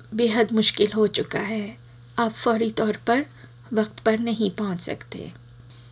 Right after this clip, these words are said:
पाकिस्तान में रहने वाले कम अज़ कम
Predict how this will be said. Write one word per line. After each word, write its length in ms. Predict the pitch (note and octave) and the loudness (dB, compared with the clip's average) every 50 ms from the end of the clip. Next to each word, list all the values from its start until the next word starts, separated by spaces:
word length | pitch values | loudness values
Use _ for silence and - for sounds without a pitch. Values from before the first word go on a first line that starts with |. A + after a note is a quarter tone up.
| - - - - - - - - - - - - - - - - - - - - - - - - - | -20 -20 -20 -20 -20 -20 -20 -20 -20 -20 -20 -20 -20 -20 -20 -20 -20 -20 -20 -20 -20 -20 -20 -2 2
पाकिस्तान 580 | B3+ C4 C4 - D#4+ D4+ - - D#4+ D4+ D4+ D#4 | 4 4 4 4 2 2 4 6 6 6 8 6
में 120 | D4+ D4 | 6 6
रहने 320 | C4+ B3 A3+ A3 A#3+ B3 | 6 6 4 4 4 4
वाले 320 | A#3 A#3 A3+ A3 G#3+ A#3 A#3+ | 4 4 4 4 4 4 2
कम 280 | A#3 - A#3+ G#3+ G#3+ | 2 0 0 2 2
अज़ 180 | A3 A3 - - | 2 2 0 -2
कम 360 | - G#3+ G#3 G#3+ G#3 G#3+ G3+ | 0 2 2 2 2 0 -4